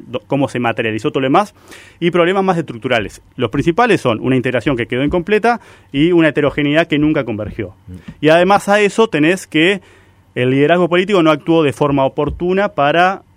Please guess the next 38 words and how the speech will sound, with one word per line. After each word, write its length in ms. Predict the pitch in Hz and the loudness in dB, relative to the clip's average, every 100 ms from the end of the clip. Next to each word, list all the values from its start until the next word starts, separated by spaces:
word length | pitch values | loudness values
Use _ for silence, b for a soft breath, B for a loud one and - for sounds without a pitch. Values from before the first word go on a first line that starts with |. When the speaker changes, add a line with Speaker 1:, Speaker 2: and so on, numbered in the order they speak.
| - | -4
Speaker 1:
mitigar 460 | 131 123 131 143 | -2 -2 0 2
los 120 | 160 | 2
riesgos 280 | 139 143 131 | 0 0 0
de 80 | 135 | -2
contagio 520 | 147 143 160 139 185 | -2 -2 -2 -2 -2
y 40 | 131 | -2
efectivamente, 800 | 107 110 127 117 120 104 95 - - | -4 -4 -2 0 0 -2 -6 -14 -18
eh, 100 | - - - - | -20 -4 -2 0
Grecia, 360 | 127 147 156 - _ _ B B B B _ _ - | -2 -2 -4 -8 _ _ B B B B _ _ -4
Grecia 320 | 127 143 160 | -2 0 0
quiebra, 580 | 202 196 196 214 208 - _ | 2 2 4 2 2 -4 _
contagia 840 | 110 110 156 160 - 165 165 170 - | -10 -2 0 0 0 2 2 0 -6
a 420 | 127 113 113 117 120 | -6 -2 -2 -2 -2
la 120 | 120 | -4
periferia 880 | 135 139 143 196 190 190 190 190 190 | -4 -6 -2 0 0 2 2 2 0
y 140 | 127 123 | -4 -4
eso 320 | 127 156 175 - - | -2 0 -2 -4 -8
al 160 | 120 | -8
fin, 200 | 110 135 | -6 -6
después 300 | 123 113 147 | -6 -2 0
de 180 | 131 131 | 2 0
varios 380 | 123 139 156 151 | 2 2 2 2
años 260 | 185 190 214 | 0 0 0
también 280 | 127 127 | 0 2
termina 260 | 151 135 139 | 2 2 2
afectando 400 | 123 113 131 131 | 0 -4 -2 -2
a 20 | |
Alemania, 500 | 131 151 180 175 175 | -2 0 2 2 0
termina 360 | 139 123 127 127 | -2 -4 -2 -4
afectando 400 | 113 117 123 123 | -4 -6 -4 0
a 100 | 143 | 0
Austria, 240 | 160 - 135 | 0 -2 -4
termina 180 | 117 117 | -4 -6
afectando 280 | 123 139 | -4 -2
a 40 | 131 | 0
Francia, 260 | 160 160 156 | 0 0 0
termina 220 | 123 147 | 0 -2
afectando 420 | 139 147 160 170 | -2 -2 0 -2